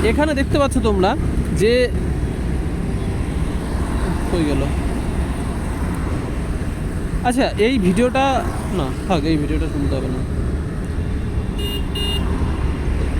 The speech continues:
এই যে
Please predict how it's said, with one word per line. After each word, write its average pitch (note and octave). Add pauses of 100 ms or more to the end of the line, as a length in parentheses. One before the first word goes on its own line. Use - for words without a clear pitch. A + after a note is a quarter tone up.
(2000)
এই -
যে C3+